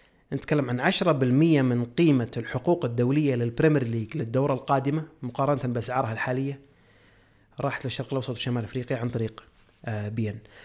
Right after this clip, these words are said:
أحد بيجي يتكلم يقول: "طبعًا الشرق الأوسط وشمال أفريقيا عدد دول كبير، آه، خذها كنسبة وتناسب من عدد المية وثمانية وثمانين دولة، راح تطلع لك تقريبًا حوالي عشرة بالمية، خمسة عشر في المية، شيء طبيعي."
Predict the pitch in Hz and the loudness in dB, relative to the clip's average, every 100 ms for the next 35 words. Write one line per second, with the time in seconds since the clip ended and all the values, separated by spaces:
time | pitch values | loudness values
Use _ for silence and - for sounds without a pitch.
0 | - 147 165 160 165 - 170 165 156 160 | -2 2 4 6 6 8 8 8 6 6
1 | 156 131 160 156 - 165 147 156 151 156 | 6 6 4 2 0 0 6 6 6 2
2 | 156 151 127 156 156 135 147 139 151 143 | 4 4 4 2 4 4 4 6 6 6
3 | 131 139 165 - 175 151 147 143 139 139 | 4 4 4 2 0 2 4 2 0 -4
4 | 147 143 139 143 - - - - - - | -6 -6 -4 -6 -8 -14 -12 -12 -12 -14
5 | - - - - - 165 151 170 160 156 | -14 -14 -14 -2 4 8 8 8 6 6
6 | 147 160 156 139 143 147 143 139 160 147 | 8 8 6 6 6 6 6 8 8 8
7 | 147 151 135 143 151 139 131 - 127 170 | 8 6 6 6 8 6 2 0 6 8
8 | 175 175 170 - 208 226 165 170 196 180 | 10 8 8 4 0 6 6 6 6 6
9 | 151 - 143 135 139 123 117 123 143 123 | 6 6 6 6 4 2 2 2 0 -2
10 | - 107 117 113 113 147 - 175 107 107 | -6 -6 -6 -2 -2 0 2 2 2 -4
11 | - | -8